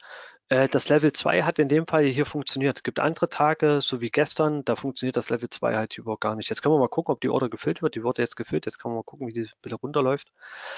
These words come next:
Ja, ähm, und wenn's jetzt wiederum nicht runtergeht, ja, dann kommt der nächste Step halt auf der Oberseite dann nochmal.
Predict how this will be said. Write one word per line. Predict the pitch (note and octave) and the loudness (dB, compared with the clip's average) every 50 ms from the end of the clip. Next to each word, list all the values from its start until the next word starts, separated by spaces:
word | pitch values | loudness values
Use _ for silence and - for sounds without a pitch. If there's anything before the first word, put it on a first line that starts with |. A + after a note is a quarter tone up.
| - - - - - - - - - _ _ - | -12 -12 -14 -14 -16 -18 -20 -20 -20 _ _ -4
Ja, | G#2+ A2+ A2 - - - | -2 -2 -2 -4 -6 -4
ähm, | - A#2+ A2+ A2+ A2+ A2+ A2+ A2+ - _ _ - | 0 0 2 2 0 -2 -6 -10 -14 _ _ -4
und | - A#2 | 0 2
wenn's | A#2+ B2+ A#2+ - | 2 2 2 2
jetzt | - C#3 - - - | 2 0 2 2 4
wiederum | D#3+ D#3 D3+ B2+ C#3 | 4 4 4 4 4
nicht | C#3+ C3+ - - | 2 0 0 0
runtergeht, | - D#3+ E3 D3+ - - D#3 D#3 - | 0 0 2 0 2 0 0 2 2
ja, | B2+ A#2 A#2 C3 C3+ | 2 2 2 2 0
dann | - - B2 A#2 A#2 A#2+ - _ _ _ | 0 -2 -2 -2 -2 -6 -10 _ _ _
kommt | - - - B2+ B2 | -4 -2 -2 0 2
der | B2 A2+ | 2 2
nächste | B2 D3 - - - A2+ | 2 2 0 0 -2 -4
Step | - - - G#2 - - - | -2 -2 -4 -4 -4 -6 -6
halt | G#2+ - | -6 -4
auf | - - G#2 - | -4 -6 -4 -4
der | - A2+ | -4 -2
Oberseite | G#2+ A#2 A2 A2+ G#2+ - - A2 G#2+ - G#2 | -2 -2 -2 -4 -4 -4 -4 -4 -6 -6 -6
dann | - - G#2+ | -8 -8 -8
nochmal. | G#2+ G#2 - _ A2+ G#2+ G#2+ G#2+ A2 | -8 -10 -10 _ -10 -8 -8 -8 -10